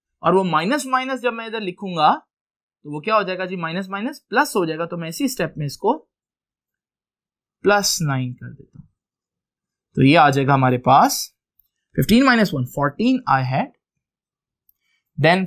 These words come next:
थर्टी फ़ाइव प्लस थ्री, थर्टी एट J had,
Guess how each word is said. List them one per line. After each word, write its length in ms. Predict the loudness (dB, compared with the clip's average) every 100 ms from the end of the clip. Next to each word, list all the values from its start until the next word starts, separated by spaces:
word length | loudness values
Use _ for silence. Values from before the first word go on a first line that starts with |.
| 0
थर्टी 260 | 0 0 -2
फ़ाइव 400 | 2 4 4 0 0
प्लस 240 | -2 -2
थ्री, 180 | 0 2 2 -2 _ _ _ _ _ _
थर्टी 320 | 0 2 2 2 2
एट 260 | 2 2 -4 _ _ _ _ _ _ _ _ _ -10
J 260 | -4 -2 -2
had, 340 | 0 0